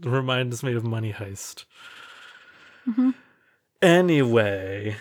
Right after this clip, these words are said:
Speaker 2: I picture it being in, like, the eighties.
Speaker 1: Okay.
Speaker 2: And I, I picture, um, what's his face?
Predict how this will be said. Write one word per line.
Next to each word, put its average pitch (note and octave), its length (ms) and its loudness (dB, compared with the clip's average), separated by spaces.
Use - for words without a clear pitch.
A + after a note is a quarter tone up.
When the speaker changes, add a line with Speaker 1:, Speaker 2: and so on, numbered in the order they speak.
Speaker 2:
I C4 100 0
picture F4+ 600 0
it F4 300 0
being C4 680 4
in, B3 240 2
like, A3 460 -2
the A3 260 0
eighties. C4 920 2
Speaker 1:
Okay. A#2+ 460 2
Speaker 2:
And B3 280 2
I, B3 180 0
I A#3+ 140 2
picture, C4 840 0
um, G#3+ 560 0
what's B3 260 -2
his A#3+ 160 -10
face? A3 680 -2